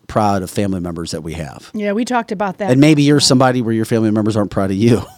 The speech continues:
Speaker 2: But that could be, that could be it too. And so you don't wanna tell, either way it is, you don't wanna tell them about it or they'll be at your
Speaker 1: So,
Speaker 2: doorstep.
Speaker 1: yeah, so two weeks before this man claimed the prize, that was back in February,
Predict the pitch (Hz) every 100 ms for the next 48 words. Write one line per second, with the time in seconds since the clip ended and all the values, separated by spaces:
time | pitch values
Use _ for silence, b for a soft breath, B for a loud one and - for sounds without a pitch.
0 | - - 226 170 - - 220 202 208 220
1 | 240 226 233 247 320 240 349 349 415 370
2 | 311 269 320 277 - 349 339 285 247 277
3 | 262 220 320 190 196 247 220 202 202 185
4 | 233 220 196 240 190 185 180 185 196 202
5 | 208 214 202 208 175 214 - - 175 139
6 | - 151 147 143 - 214 190 175 170 117
7 | 113 - 117 120 131 120 - 117 113 110
8 | - 113 113 127 135 117 98 98 - 104
9 | 110 135 127 117 120 107 117 110 104 95
10 | 117 120 113 95 90